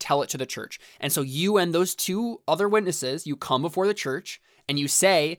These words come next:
"We have witnessed the fact that this person is an unrepentant sin,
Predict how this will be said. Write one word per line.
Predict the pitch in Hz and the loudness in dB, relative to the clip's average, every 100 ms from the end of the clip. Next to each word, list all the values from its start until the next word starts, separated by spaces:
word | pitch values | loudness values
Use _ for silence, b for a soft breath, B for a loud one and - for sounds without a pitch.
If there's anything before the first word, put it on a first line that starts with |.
| b | b
"We | - 127 160 196 | -8 -2 0 0
have | 190 175 190 | 2 2 2
witnessed | 135 117 139 - | 0 -2 -4 -6
the | - | -6
fact | 110 117 | -4 -4
that | 117 | -8
this | 110 | -12
person | - 120 120 | -10 -10 -10
is | 104 | -12
an | 95 - | -16 -14
unrepentant | 107 131 165 160 202 202 | -10 -8 -8 -8 -8 -8
sin, | 123 117 151 | -8 -10 -10